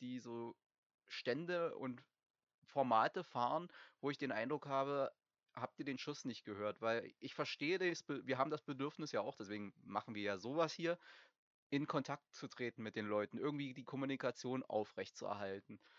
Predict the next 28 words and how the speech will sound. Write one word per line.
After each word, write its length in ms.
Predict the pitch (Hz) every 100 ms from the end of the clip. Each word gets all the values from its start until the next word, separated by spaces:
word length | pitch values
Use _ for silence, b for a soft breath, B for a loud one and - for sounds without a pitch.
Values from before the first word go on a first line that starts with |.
| b b _ _ _ _ _ _
Aber 140 | 127 139
man 180 | 143
muss 160 | 143 160
sich 140 | 170
halt 200 | 156 143
die 60 | 147
Frage 360 | - 104 123 147
stellen, 380 | - 135 135 -
ist 140 | 147
es 140 | 175 -
das 280 | 135 110 101
wert, 280 | 110 147
dann 140 | 151 135
im 100 | 127
Zweifelsfall 760 | - 107 123 147 - 135 131 123
Leute 400 | 120 123 135 - 117 _
zu 140 | - 123
gefährden 460 | 113 113 120 147
und 260 | 139 139 123
auch 80 | 127
sich 160 | 131
selbst 360 | - 131 - -
zu 100 | 127
gefährden 400 | 104 - 95 98
im 100 | 95
Zweifelsfall? 680 | - 98 101 101 - 101 98 B B B B -
Deswegen, 480 | 110 107 135 139 104
also, 420 | 107 110 120